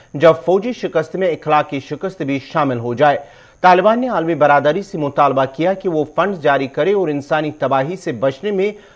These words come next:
मदद करे। वाज़ेह रहे कि अफगानिस्तान में अगस्त के वस्त में तालिबान के कंट्रोल संभालने के बाद बैनुल अक़वामी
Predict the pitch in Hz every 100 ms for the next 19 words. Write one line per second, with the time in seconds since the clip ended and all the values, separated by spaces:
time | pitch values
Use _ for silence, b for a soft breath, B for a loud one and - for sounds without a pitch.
0 | B 135 180 139 123 - 135 135 165 180
1 | 202 233 254 175 156 160 156 190 190 208
2 | 170 139 147 175 170 135 165 165 196 175
3 | 139 143 175 175 160 143 139 165 147 -
4 | 131 143 165 202 160 143 190 156 139 131
5 | 131 151 160 190